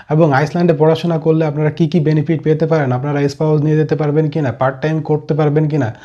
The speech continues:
পার্ট টাইম করলে কত ঘন্টা করতে পারবেন, কীরকম ইনকাম হবে এবং স্পাউস নিয়ে আসার প্রসে-, উম, প্রসিডিওর কী কী, আপনার ব্লক অ্যাকাউন্ট লাগবে কিনা, বা আপনারা আসলে এখানে স্টুডেন্ট ভিসা পাবেন কিনা, স্টুডেন্ট ভিসা পাওয়ার রেশিওটা কীরকম,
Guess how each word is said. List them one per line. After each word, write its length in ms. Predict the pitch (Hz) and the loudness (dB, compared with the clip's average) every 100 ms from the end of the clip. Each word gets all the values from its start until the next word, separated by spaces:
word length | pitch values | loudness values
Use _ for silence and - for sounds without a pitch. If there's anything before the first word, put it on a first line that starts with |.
| - - | -20 -4
পার্ট 200 | 151 147 | 0 2
টাইম 160 | - 165 | 2 2
করলে 240 | 165 160 160 | 2 2 2
কত 180 | 147 156 | 2 4
ঘন্টা 280 | 156 156 | 2 2
করতে 280 | 156 156 160 | 0 0 2
পারবেন, 360 | 156 151 131 113 | 2 2 -2 -2
কীরকম 400 | 156 156 156 165 | 0 0 2 0
ইনকাম 320 | 160 160 156 | 0 0 0
হবে 300 | 151 135 104 - - - 135 | 2 0 -2 -6 -20 -10 2
এবং 340 | 190 180 120 - - 156 | 4 4 2 -8 -6 -4
স্পাউস 320 | 151 180 175 | 0 2 4
নিয়ে 200 | 160 175 | 4 4
আসার 300 | 156 143 165 - | 4 2 0 -2
প্রসে-, 640 | 156 135 170 151 147 135 127 - 107 98 - 131 | -2 -2 2 2 2 0 -6 -10 -12 -10 -8 -6
উম, 160 | 127 120 | -4 -4
প্রসিডিওর 580 | 160 156 156 170 160 170 | -2 0 2 4 4 4
কী 200 | 143 175 | 2 0
কী, 160 | 160 131 | 0 -2
আপনার 280 | 113 147 135 | -4 -6 -4
ব্লক 260 | 139 151 | -2 0
অ্যাকাউন্ট 340 | 160 156 165 151 | -2 0 0 2
লাগবে 340 | 147 143 156 | 2 2 2
কিনা, 300 | 151 135 107 - - - - | 2 -2 -2 -8 -20 -14 0
বা 200 | 143 160 | 4 4
আপনারা 360 | 151 165 165 170 | 4 0 0 0
আসলে 420 | 160 170 165 143 | -2 0 2 0
এখানে 340 | 160 160 156 | 0 0 0
স্টুডেন্ট 280 | 131 160 160 | 0 2 2
ভিসা 220 | 147 165 | 2 0
পাবেন 360 | 151 143 156 160 | 2 2 2 2
কিনা, 240 | 160 127 | 0 0
স্টুডেন্ট 240 | 123 156 151 | 0 -2 -2
ভিসা 140 | 147 | -2
পাওয়ার 240 | 156 151 143 | -2 0 0
রেশিওটা 420 | 143 170 160 160 | 0 0 0 0
কীরকম, 380 | 156 156 135 | 2 0 0